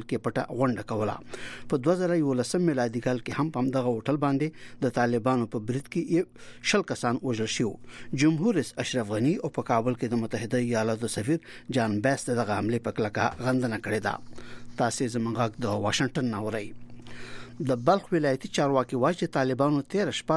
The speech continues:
د دغه ولایت د شولګرې ولسوالۍ په نوقشلاق بازبای نومي سیمه کې ولس ولسي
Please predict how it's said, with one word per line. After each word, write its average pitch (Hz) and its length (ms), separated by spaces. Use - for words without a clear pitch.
د 123 160
دغه 117 180
ولایت 131 320
د 160 60
شولګرې 151 440
ولسوالۍ 127 500
په 120 260
نوقشلاق 135 760
بازبای 127 460
نومي 120 220
سیمه 147 260
کې 143 160
ولس 151 320
ولسي 113 320